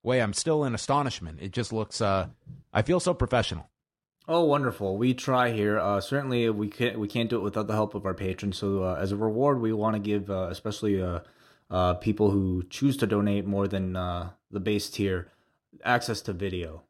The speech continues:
Speaker 2: So expect that for this, expect that for, uh, Evolution. Actually, for, sorry, for Crown Jewel, it's, it'll be for everybody.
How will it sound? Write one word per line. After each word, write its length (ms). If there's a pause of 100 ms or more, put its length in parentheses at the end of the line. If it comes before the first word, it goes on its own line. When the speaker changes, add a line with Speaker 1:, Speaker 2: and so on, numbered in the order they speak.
Speaker 2:
So 280
expect 400
that 200
for 120
this, 280
expect 320
that 220
for, 440
uh, 360
Evolution. 400
Actually, 300
for, 300 (160)
sorry, 240
for 140
Crown 400
Jewel, 360
it's, 280
it'll 200
be 120
for 180
everybody. 420